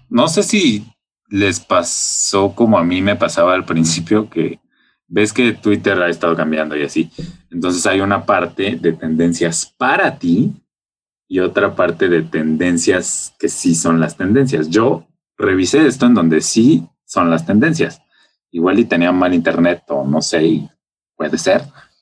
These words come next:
pero no, le di refresh varias veces y nunca me salió, eh, ni en primer, ni en segundo, ni en tercero, ni en cuarto, ni en quinto, ni en sexto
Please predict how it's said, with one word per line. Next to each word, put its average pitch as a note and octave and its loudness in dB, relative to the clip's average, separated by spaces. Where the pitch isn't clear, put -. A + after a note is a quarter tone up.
pero D#2+ -2
no, D#2+ 2
le E2+ 0
di F2 2
refresh E2+ -2
varias D#2+ 0
veces F2+ -4
y D#2 0
nunca D#2 2
me D#2 0
salió, D2+ -2
eh, C#2 -8
ni E2+ -4
en D#2+ 0
primer, D#2+ 0
ni F#2 0
en F2 0
segundo, D2+ 0
ni D#2+ 2
en C2+ -4
tercero, D2+ -4
ni D2+ -2
en C2+ -6
cuarto, - -12
ni E2 -4
en D2+ -6
quinto, - -8
ni - -4
en - -12
sexto - -6